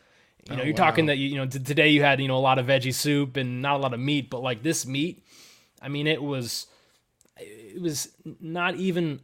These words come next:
Speaker 1: enough for one person. We split it in thirds. So part of it was you're fishing for sustenance,
Speaker 2: Mm-hmm.
Speaker 1: you know, because you're covering twenty plus miles a day in a canoe.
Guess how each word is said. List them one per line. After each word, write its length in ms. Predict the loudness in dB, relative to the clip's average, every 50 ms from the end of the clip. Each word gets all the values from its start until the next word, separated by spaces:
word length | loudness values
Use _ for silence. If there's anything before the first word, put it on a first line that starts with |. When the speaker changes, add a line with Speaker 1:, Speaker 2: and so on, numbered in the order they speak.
| _ _
Speaker 1:
enough 480 | -8 -6 -4 -2 0 0 0 -2 -2
for 140 | -4 -6 -4
one 280 | -2 0 0 0 0 0
person. 340 | 0 0 0 0 -2 -4 -4
We 80 | -4
split 260 | -6 -4 0 0 2
it 80 | 2 2
in 160 | 0 -4 -4
thirds. 380 | -2 0 2 2 2 2 0 -4
So 240 | -2 0 0 0 0
part 260 | 0 2 4 4 4
of 140 | 4 4 2
it 100 | -2 -2
was 260 | -2 -2 -2 -4 -6
you're 280 | -8 -10 -6 -4 -4 -4
fishing 560 | -2 -2 -2 -2 0 -2 -4 -4 -6 -6 -10 -12 _ _ _ _ _ _ -10
for 140 | -6 -4 -4
sustenance, 640 | -2 -2 -4 -4 -6 -8 -12 -16 _ -20 -20 -20 _ _ _ _ _ _ _ _ _ _ _
Speaker 2:
Mm-hmm. 140 | -20 -20 -20 -18 _
Speaker 1:
you 100 | -12 -10
know, 80 | -8 -6
because 340 | -6 -2 0 0 0 0 -2
you're 80 | -4
covering 380 | -4 -4 -6 -4 -4 -4 -6 -6
twenty 360 | -4 -4 -2 0 0 0 -2
plus 320 | -2 -2 -2 -2 -2 -2
miles 360 | -4 -2 -2 0 0 0 -2 -2
a 40 |
day 200 | -2 -2 0 0
in 80 | 0 -2
a 40 | -4
canoe. 440 | -4 -6 -6 -6 -6 -6 -6 -8